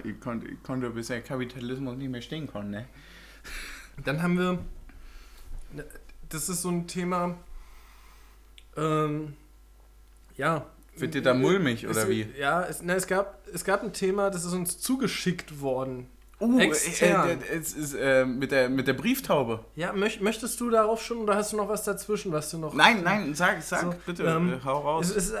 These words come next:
Speaker 2: es ist eine geplante Reform dieser, äh, abgehobenen Champagnerliga da oben.
Speaker 1: Ja.
Speaker 2: Ähm, die, ja,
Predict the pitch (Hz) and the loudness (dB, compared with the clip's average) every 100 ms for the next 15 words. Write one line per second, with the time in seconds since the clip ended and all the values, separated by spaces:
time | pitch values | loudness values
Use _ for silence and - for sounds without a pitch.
0 | - 208 190 214 - 190 208 208 180 - | -4 -2 -2 -2 -4 0 0 0 -4 -2
1 | 190 196 233 277 269 240 208 214 220 - | 2 6 6 4 4 4 6 6 4 0
2 | - - 233 285 269 262 226 214 214 190 | -8 -2 0 2 2 0 -4 -2 2 2
3 | 165 170 - - - 196 165 165 160 - | 2 -2 -10 -20 -12 -4 0 2 2 2
4 | - - 220 180 196 202 202 190 190 175 | -2 -2 0 2 2 2 0 2 2 0
5 | 175 175 220 262 247 160 151 151 156 147 | 0 0 0 0 4 4 2 0 2 2
6 | 143 143 143 147 147 160 202 254 - 117 | 2 2 0 0 -2 0 0 -2 0 0
7 | 135 - - - - 160 165 170 180 175 | 0 -4 -18 -16 -6 0 0 0 -2 -6
8 | 170 - - - - - - - - 170 | -10 -18 -20 -20 -20 -20 -20 -20 -12 -6
9 | 180 185 185 180 175 170 - - - - | -2 0 0 -2 -6 -10 -20 -20 -20 -20
10 | - - - - - - 147 160 175 147 | -20 -20 -20 -20 -20 -12 0 4 4 2